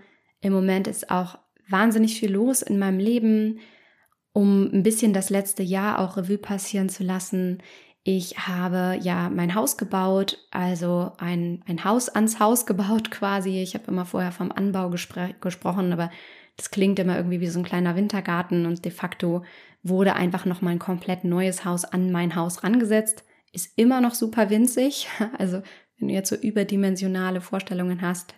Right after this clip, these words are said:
nein, dem ist definitiv nicht so. Ist immer noch ganz, ganz klein <laughs> und muggelig natürlich.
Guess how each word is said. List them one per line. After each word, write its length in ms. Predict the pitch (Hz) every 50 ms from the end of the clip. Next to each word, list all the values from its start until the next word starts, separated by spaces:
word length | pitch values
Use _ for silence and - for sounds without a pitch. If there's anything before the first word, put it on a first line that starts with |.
| _
nein, 380 | - 170 170 185 208 226 233 226 - - _
dem 140 | 190 185 190
ist 180 | - 175 - -
definitiv 520 | - 170 - 180 170 170 - 180 170 -
nicht 140 | 185 185 -
so. 200 | - 185 185 185 185 - - - - - -
Ist 140 | - - -
immer 160 | 185 180 180
noch 160 | 180 175 -
ganz, 200 | - 175 175 -
ganz 200 | - 180 175 180
klein 420 | - - 185 175 170 175 190 180 175 175
<laughs> 20 |
und 140 | 156 147 151
muggelig 520 | 180 208 196 196 202 185 190 196 - - -
natürlich. 540 | 196 190 - - 196 196 202 214 220 220